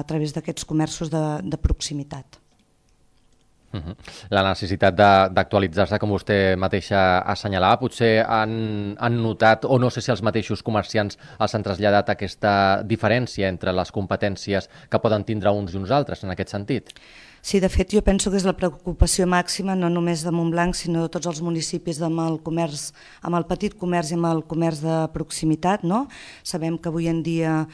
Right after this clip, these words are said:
Speaker 1: el tema online, doncs, és una, és una competència molt directa, per tant, eh, sí que ells ens han manifestat també la necessitat de poc a poc d'anar-se digitalitzant i, i, evidentment, se'ls ha de donar, eh,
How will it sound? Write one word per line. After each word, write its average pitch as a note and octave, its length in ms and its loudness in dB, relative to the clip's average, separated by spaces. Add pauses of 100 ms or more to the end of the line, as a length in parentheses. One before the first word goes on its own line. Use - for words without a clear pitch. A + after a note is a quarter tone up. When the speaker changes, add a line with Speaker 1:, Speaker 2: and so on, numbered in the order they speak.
(360)
Speaker 1:
el E3 180 -2
tema E3 240 0
online, E3+ 540 0 (340)
doncs, D#3 560 -4
és D#3+ 220 -2
una, D#3+ 340 2
és D#3 160 -4
una F3 160 0
competència D#3+ 560 -4
molt D#3 220 -2
directa, E3+ 340 -2
per G3+ 240 -2
tant, D#3+ 240 0
eh, D#3 1040 -2
sí G3+ 240 -4
que F#3 160 2
ells F3+ 380 0 (180)
ens D#3+ 220 -4
han E3+ 100 0
manifestat E3+ 640 0
també E3+ 240 -2
la E3 80 2
necessitat E3 560 -2
de E3 160 -4
poc E3+ 220 -4
a E3 100 -10
poc - 300 0 (360)
d'anar-se D#3+ 840 -2
digitalitzant E3 840 0 (480)
i, F3 80 -2
i, D3+ 800 -2 (180)
evidentment, E3 400 4
se'ls D#3+ 240 -2
ha D#3+ 80 2
de D#3+ 80 0
donar, D#3 300 2 (500)
eh, D#3 220 -2